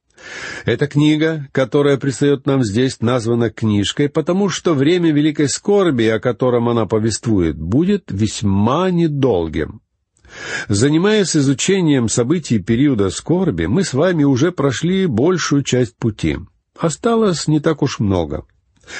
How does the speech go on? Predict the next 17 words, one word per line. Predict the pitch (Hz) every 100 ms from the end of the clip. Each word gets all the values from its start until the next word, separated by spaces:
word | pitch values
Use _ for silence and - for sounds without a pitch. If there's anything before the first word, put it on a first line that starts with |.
| - - -
А | - 120
поскольку | 156 160 - 226 196 165
осталось | 160 - 175 180 156 -
не | 135
так | - 165 139
уж | 104
много, | 123 117 107 92 110 151 175 _ _ _ - - -
описание | 127 - 131 - 202 180 147 123 -
этих | - 170 - 131
событий | - 120 98 90 95 - 139
не | 156 156
должно | 143 143 135 151 214
занять | 113 104 95 87 90
много | 107 101 95
места. | 117 127 92 - 82 - _ _ _ _ _ -
Вот | 143 170
почему | - 143 - 120 143 151 131